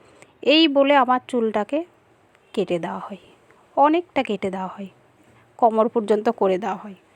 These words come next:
তো সেই চুল কাটার পর থেকে মনের মধ্যে একটা শোক ঢুকে যায়,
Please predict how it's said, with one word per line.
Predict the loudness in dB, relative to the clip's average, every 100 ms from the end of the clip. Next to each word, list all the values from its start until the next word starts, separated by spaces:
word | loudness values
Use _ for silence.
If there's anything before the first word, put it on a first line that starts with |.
| -20 -20 _ _ _ _ _
তো | 2 2 0
সেই | 2 4 4 0 _ _ _ _ _ _ -2
চুল | 0 4
কাটার | 4 4 4
পর | 4 2 0
থেকে | 2 2
মনের | 2 0 -2
মধ্যে | -2 0
একটা | 0 -2
শোক | 0 -2 -2
ঢুকে | -2 0 0
যায়, | -2